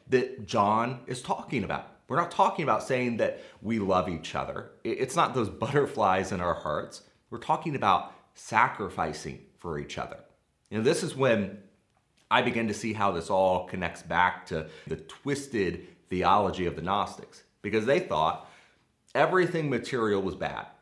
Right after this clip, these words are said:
Everything spiritual was good. They thought it was okay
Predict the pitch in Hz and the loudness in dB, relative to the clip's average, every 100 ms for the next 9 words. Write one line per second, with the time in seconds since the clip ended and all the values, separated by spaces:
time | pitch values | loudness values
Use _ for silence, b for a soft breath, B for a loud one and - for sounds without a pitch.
0 | - 113 143 135 107 - 127 110 110 95 | -6 -4 -2 -4 -6 -4 0 0 0 -4
1 | 82 - 71 85 - 131 120 98 98 - | -4 -6 -6 -6 0 2 2 0 -2 -4
2 | - 131 127 120 123 - | -2 0 2 0 -2 -10